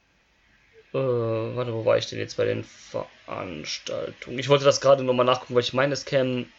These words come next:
zwei. Okay, hier steht jetzt gerade nichts auf dem, äh, hier steht als nächstes nur die, nur das Shortcut. Ja, gut, dann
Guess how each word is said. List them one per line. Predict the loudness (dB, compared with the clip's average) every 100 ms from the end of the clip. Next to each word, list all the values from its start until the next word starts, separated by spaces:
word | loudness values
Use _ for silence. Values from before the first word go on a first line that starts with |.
| _ _ _ _ _
zwei. | -10 -4 0 0 -2 -6
Okay, | -2 0
hier | 0
steht | 0 -2
jetzt | -2 2
gerade | 4 4
nichts | 2 2 4
auf | 4
dem, | 4 -2 4
äh, | 8 10 8 2 _ _ _
hier | -4
steht | 0 4
als | 4 4
nächstes | -2 -2 0
nur | -2
die, | -2 -4
nur | 0 0
das | 0
Shortcut. | -2 -6 -6 -8 -8 -20 -20 -20 -20 -20 -20 _ _ _ _ _
Ja, | 4 4
gut, | 2 0 2
dann | 2 0 -10